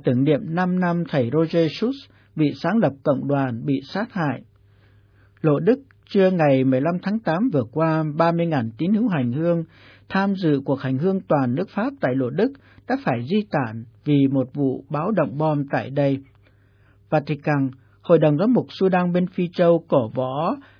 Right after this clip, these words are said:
thực hiện chương trình một trăm lẻ một ngày cầu nguyện cho hòa bình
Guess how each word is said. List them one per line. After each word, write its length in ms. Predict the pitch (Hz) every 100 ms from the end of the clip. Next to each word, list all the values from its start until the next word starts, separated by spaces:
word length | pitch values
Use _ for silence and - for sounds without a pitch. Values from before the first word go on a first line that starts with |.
| _
thực 220 | - 156
hiện 320 | - 165 170 131
chương 180 | 202 202
trình 400 | 185 151 131 113
một 180 | 147 143 -
trăm 260 | 190 196
lẻ 200 | 190 139
một 240 | 135 143 143
ngày 280 | 143 131 127
cầu 180 | 156 143
nguyện 340 | 147 147 135
cho 120 | - 185
hòa 240 | 180 151 135
bình 240 | 139 123